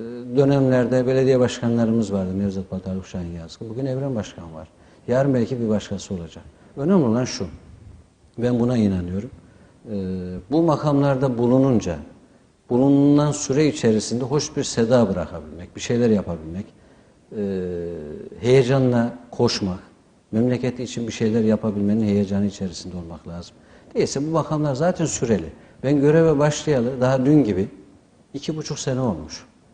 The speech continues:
Eylül'de üç sene olacak. Daha ben birçok, e, beldemizi belki ziyaret edemedim.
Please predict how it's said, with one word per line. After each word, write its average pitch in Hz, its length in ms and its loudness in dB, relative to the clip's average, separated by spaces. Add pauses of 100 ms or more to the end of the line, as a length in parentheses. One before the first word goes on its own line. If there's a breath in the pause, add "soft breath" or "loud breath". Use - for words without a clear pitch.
(140)
Eylül'de 135 340 -2
üç 123 140 0
sene 107 220 -2
olacak. 80 300 -12 (1200)
Daha 135 220 -2
ben 143 240 0 (380)
birçok, 190 480 0
e, 104 1120 -8
beldemizi 143 600 4
belki 120 260 0
ziyaret 101 480 2
edemedim. 78 420 -14